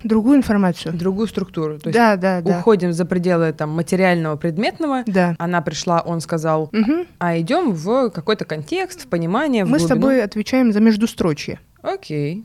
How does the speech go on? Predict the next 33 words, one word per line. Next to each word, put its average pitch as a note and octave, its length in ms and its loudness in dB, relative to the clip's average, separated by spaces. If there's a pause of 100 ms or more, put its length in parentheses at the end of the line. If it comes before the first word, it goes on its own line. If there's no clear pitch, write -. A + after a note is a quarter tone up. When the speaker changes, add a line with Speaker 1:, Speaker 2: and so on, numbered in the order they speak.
Speaker 2:
так. E3 380 -2
И G#3 100 0
в A3+ 40 -2
этом C#4+ 220 0
междустрочье F3 720 -4 (100)
оказывается, D3 760 -4
что E3+ 340 -2
вещи G3+ 400 -4
не F#3 80 0
такие, F3 500 -4
чем C#3+ 240 -10
ка-, C#3 240 -8 (360)
вещи E3+ 320 4 (280)
Speaker 1:
Да, C4 180 4
да. D4 40 2
Speaker 2:
не D#4+ 80 0
таковы, A#3 340 2
чем F3+ 180 -4
кажутся. C#3 240 -6
Speaker 1:
Да, D#4+ 160 0 (220)
Speaker 2:
Э, - 40 -6
Speaker 1:
часто. - 360 2 (180)
Speaker 2:
часто. - 520 -6 (120)
То G3+ 80 4
есть F3+ 120 2
даже G3+ 220 4
вот G3 140 -2
эти F#3+ 160 0
контексты, F#3 460 -2
которые D3 260 -4
мы C#3+ 100 -4
уже C#3+ 120 -6
упоминали. C#3+ 400 -8